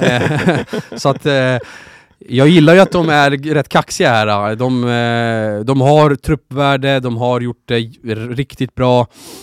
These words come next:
Eh, och de vill vara den klubben som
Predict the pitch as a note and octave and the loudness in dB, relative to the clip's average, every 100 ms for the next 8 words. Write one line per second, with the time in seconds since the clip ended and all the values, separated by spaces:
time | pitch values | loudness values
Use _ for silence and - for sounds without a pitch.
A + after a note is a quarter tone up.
0 | - _ - A2 A2 A2 A2 E3 E3+ C#3 | -20 _ -6 -4 -2 -4 -2 -2 0 2
1 | D#3 D#3 C#3 C3 B2+ A#2 B2+ B2+ A#2 B2 | 2 2 2 2 2 -2 -4 -4 -4 -4
2 | A2 G#2+ | -6 -8